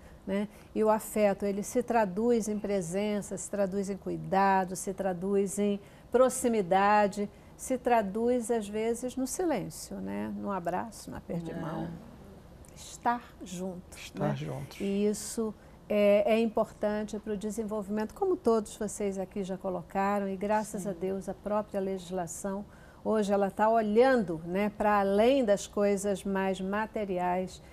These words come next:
Speaker 1: e entendendo essa dimensão total do ser humano, né? Isso é muito bom.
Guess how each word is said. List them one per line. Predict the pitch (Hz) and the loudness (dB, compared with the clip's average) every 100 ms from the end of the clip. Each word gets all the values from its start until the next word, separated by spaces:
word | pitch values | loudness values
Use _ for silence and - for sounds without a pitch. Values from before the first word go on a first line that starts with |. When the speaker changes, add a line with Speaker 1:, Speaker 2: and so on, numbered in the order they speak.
| - - | -20 -6
Speaker 1:
e | 202 | -2
entendendo | 208 208 233 214 190 185 190 185 - - - 196 | -2 0 -2 0 0 0 -2 -6 -10 -20 -4 4
essa | 196 202 - - 202 | 4 4 0 0 2
dimensão | 190 160 196 220 214 196 - 214 202 | 2 -2 -2 0 0 -2 -2 -2 -2
total | 202 208 - 185 175 | -2 -2 0 0 0
do | 180 | -4
ser | - 185 175 | -6 -6 -4
humano, | 170 165 170 | -6 -8 -8
né? | 170 185 | -8 -6
Isso | 180 185 - | -6 -4 -2
é | 202 | -2
muito | 208 202 | -2 -4
bom. | 202 165 160 | -4 -2 -4